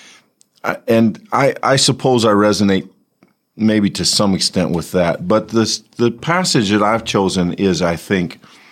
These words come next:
something different than that. It comes in the midst of the seventh chapter.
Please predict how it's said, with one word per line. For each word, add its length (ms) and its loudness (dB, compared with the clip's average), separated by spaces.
something 720 0
different 640 -4
than 200 -2
that. 260 -2
It 100 -12
comes 320 0
in 220 2
the 80 0
midst 560 -2
of 260 -2
the 80 -4
seventh 500 -2
chapter. 680 -4